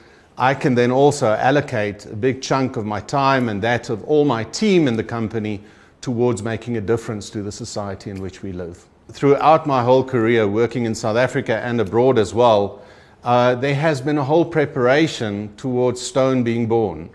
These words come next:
And really, in, in two thousand and eight, uh, it was a case of not having another choice. So adding value is not a choice, it is, it is an imperative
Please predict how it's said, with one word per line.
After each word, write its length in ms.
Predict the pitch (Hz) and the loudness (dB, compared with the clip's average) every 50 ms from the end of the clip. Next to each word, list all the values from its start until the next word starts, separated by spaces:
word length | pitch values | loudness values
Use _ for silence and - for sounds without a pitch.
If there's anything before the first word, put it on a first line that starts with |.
| - - - | -20 -18 -12
And 300 | - 117 117 117 113 104 | -8 -6 -4 -4 -2 2
really, 640 | 110 127 151 165 160 160 143 131 131 135 - 127 123 | 4 4 6 6 6 4 4 2 0 -2 -2 -2 -2
in, 220 | 120 120 120 123 120 | 0 0 0 -2 -2
in 200 | 131 135 120 113 | -4 -4 -4 -4
two 220 | - - 147 160 | 0 2 2 2
thousand 400 | 156 156 147 131 123 107 107 117 | 2 2 2 2 2 2 0 -4
and 140 | 113 107 110 | -6 -6 -4
eight, 480 | 110 143 139 123 107 98 - - - - _ _ _ - - - - - | 0 0 0 0 0 -4 -8 -14 -18 -20 _ _ _ -20 -20 -20 -16 -8
uh, 280 | - 113 113 113 113 113 - | -4 -2 0 0 0 0 0
it 140 | 143 120 117 | -2 -2 2
was 360 | 113 120 131 139 156 139 131 | 4 4 6 6 4 4 2
a 80 | 131 | 0
case 520 | 110 - - 139 123 123 123 117 - - - - | -2 0 0 2 2 2 2 0 -4 -6 -10 -8
of 600 | - 113 110 113 113 110 110 107 101 98 - - - - | -4 -2 0 0 0 0 -2 -4 -8 -12 -16 -20 -16 -8
not 420 | - 117 113 113 123 127 139 139 - | -4 -2 0 2 4 4 4 2 2
having 400 | 131 123 123 117 120 120 113 113 | 0 0 0 2 0 0 -2 -2
another 280 | 107 107 107 101 107 | -2 -2 -2 -2 -4
choice. 500 | 104 - - 95 85 73 - - - - - - - - - | -4 -6 -6 -8 -8 -8 -10 -14 -16 -16 -18 -20 -20 -20 -16
So 280 | - - - 120 117 120 | -8 0 2 4 4 4
adding 440 | - 131 143 147 151 147 139 123 104 | 4 4 4 4 4 4 2 4 4
value 380 | 120 135 156 160 143 123 117 | 4 4 4 4 4 2 2
is 280 | 117 110 117 120 98 101 | 2 0 -4 -6 -6 -4
not 200 | 117 120 123 123 | -2 -2 -2 -2
a 60 | 110 | -4
choice, 500 | - - 131 120 117 107 101 - - - - - - - - - - - - - | -4 -2 0 0 2 0 0 -4 -8 -14 -18 -20 -20 -20 -20 -20 -20 -20 -14 -8
it 140 | - 113 117 | -4 0 2
is, 360 | 117 117 117 107 98 - - | 2 2 2 0 -2 -8 -10
it 200 | - - 123 120 | -10 -6 -6 -4
is 140 | 113 110 107 | -4 -4 -4
an 80 | 113 117 | -4 -2
imperative 840 | 113 107 - 123 120 117 123 120 117 - 101 78 - - - - | -4 -4 -2 -2 0 2 0 0 0 -4 -8 -10 -10 -12 -20 -20